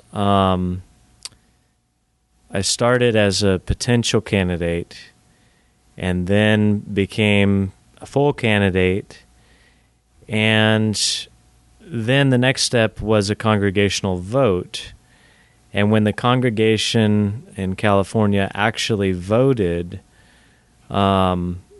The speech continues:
that was when the session decided to make things known to our church. Obviously, after that,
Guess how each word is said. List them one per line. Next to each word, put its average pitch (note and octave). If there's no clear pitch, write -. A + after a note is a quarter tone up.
that A2
was A2
when G2
the F#2+
session G2
decided F2+
to F#2
make F2+
things F2
known F2+
to F2
our E2+
church. F#2+
Obviously, G#2+
after G2
that, F#2+